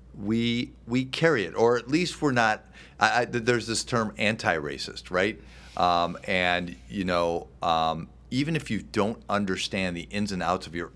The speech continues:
own psyche around this, which it's tricky to really dig deep enough to get where you're, where you're coming from,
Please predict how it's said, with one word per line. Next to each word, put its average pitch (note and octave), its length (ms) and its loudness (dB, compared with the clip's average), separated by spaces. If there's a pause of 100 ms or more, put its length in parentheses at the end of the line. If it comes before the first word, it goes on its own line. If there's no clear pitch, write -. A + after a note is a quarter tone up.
own F#3 240 2
psyche D#3 640 0
around D#2 420 0
this, - 400 -10
which B2+ 340 0 (500)
it's - 260 -2
tricky G#2+ 640 -4 (280)
to A#2 120 0
really C3 760 -2 (800)
dig A2+ 340 0
deep A2+ 260 -4
enough F2 320 -2
to E2 200 -10 (100)
get A#2 260 0
where G2 240 0
you're, F#2 480 0 (300)
where G#2 220 2
you're G#2 420 0
coming D#2 360 -8
from, C#2 420 -10